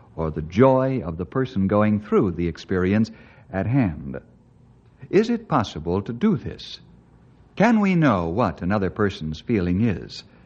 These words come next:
and experience that same feeling ourselves? Now, I'm not talking about a mental approach, but a heartfelt understanding.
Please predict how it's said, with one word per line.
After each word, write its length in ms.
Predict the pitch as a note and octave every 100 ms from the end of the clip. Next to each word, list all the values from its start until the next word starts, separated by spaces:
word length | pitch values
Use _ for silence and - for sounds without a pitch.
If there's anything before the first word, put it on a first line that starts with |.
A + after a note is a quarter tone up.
| - - -
and 160 | - D#2+
experience 680 | E2 - F#3 G#2 E2 E2 F#2+
that 200 | F2+ -
same 380 | D3+ A#2+ F#2+
feeling 380 | F2 F2+ D#2+ A2
ourselves? 840 | B2 C3 - F#3+ G#2 C#2+ A1 - - - - - _ - - - - - - -
Now, 220 | G#2+ G2+
I'm 260 | B2+ G3 E3+
not 240 | A#2+ -
talking 400 | C3 B2 E2 E2
about 300 | E2 F#2+ F2
a 40 |
mental 420 | E2+ G#2+ B2 D#2+ D#2+
approach, 560 | - F2 F#2 C#3 - - _ - _ - -
but 160 | E2
a 80 | E2+
heartfelt 640 | F2+ F3 F#3 - A2 B2 G#2+
understanding. 880 | A#2+ C3+ B2+ D#3+ C3+ - - A#1